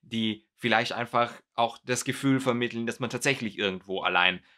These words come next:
auf der Welt sein könnte. Und ja, das war dann leider aufgrund von Corona logischerweise nicht so einfach, beziehungsweise nicht möglich.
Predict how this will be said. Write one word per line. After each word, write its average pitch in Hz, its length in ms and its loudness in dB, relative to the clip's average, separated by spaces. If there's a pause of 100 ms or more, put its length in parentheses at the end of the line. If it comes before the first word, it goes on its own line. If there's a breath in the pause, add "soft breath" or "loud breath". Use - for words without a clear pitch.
auf - 140 -10
der 92 160 -2
Welt 90 240 0
sein 82 360 0
könnte. 101 520 0 (340 soft breath)
Und 104 640 -4 (140)
ja, 117 340 0
das 113 180 -4
war 127 140 8
dann 131 120 4
leider 123 280 6
aufgrund 120 320 -2
von 110 220 -4
Corona 107 720 2
logischerweise 98 880 -6
nicht 104 340 -6
so - 120 -10
einfach, 104 520 0
beziehungsweise 95 560 -6
nicht 101 280 -8
möglich. 98 460 -4